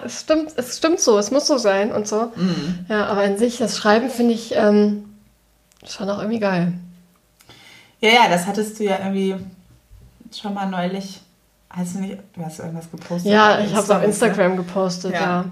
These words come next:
Speaker 2: dass du gerade schon wieder jemanden umgebracht hast und das richtig
Speaker 1: <laughs>
Speaker 2: geil fandst. Das hast du geschrieben.
Speaker 1: Ich hab, ich glaub, ich hab's gesprochen. Ich glaube, aufschreiben würde ich's nicht.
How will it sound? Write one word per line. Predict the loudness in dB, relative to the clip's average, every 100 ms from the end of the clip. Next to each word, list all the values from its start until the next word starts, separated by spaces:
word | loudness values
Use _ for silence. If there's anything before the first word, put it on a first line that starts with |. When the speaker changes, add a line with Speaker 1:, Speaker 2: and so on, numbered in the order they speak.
| -8
Speaker 2:
dass | -6 -6 -4
du | -2 -2 -4 -10 -20 -20 _ _
gerade | -6 -2 -2
schon | 0 2
wieder | 6 6
jemanden | 6 4 0 -6 -6
umgebracht | -4 -2 -4 -8 -8 -6
hast | -2 -2 -4 -8 -8 -8 -10 -8 0
und | 2 2
das | -6 -6
richtig | 2 2 0
Speaker 1:
<laughs> | 2
Speaker 2:
geil | 2 2
fandst. | 0 -4 -4 -10 -16 -20 _ 0
Das | 0
hast | -2 -8 -8
du | -8
geschrieben. | -12 -8 -6 -4 -4 -6 -12 -18 -20 -20 -16
Speaker 1:
Ich | -2
hab, | -2 -2
ich | 0
glaub, | 2
ich | 2
hab's | 0 2
gesprochen. | 2 4 2 2
Ich | -2
glaube, | 2 4 4 2
aufschreiben | 0 -2 -4 -4 -2
würde | -2 -2
ich's | 0
nicht. | 0 0 -6